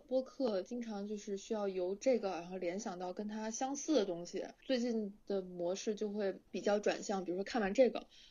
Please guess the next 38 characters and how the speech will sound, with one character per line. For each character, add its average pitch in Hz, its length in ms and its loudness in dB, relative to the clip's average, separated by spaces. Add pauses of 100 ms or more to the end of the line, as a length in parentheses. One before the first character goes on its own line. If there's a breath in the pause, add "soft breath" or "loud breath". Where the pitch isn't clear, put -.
(140)
我 185 100 0
就 208 140 0
紧 190 180 -4
接 214 140 4
着 214 80 4
去 214 100 -4
看 214 320 -2
一 190 80 -4
个， 196 500 2 (360)
呃， 185 120 0
由 190 140 2
它 240 120 2
联 214 220 4
想 220 160 -2
出 190 140 -4
来 180 80 2
的 185 80 0
和 202 100 -6
它 208 140 -2
相 254 260 -2
关 269 300 4
的， 202 380 2
无 185 100 -4
论 202 160 -2
是 208 160 -8
书 247 400 2
还 226 140 2
是 196 100 0
电 208 240 2
影 165 240 -8
也 175 100 -4
好， - 320 -10 (680 soft breath)
会 330 220 6
有 233 40 8
这 359 200 4
么 294 80 6
一 180 120 2
个 - 640 0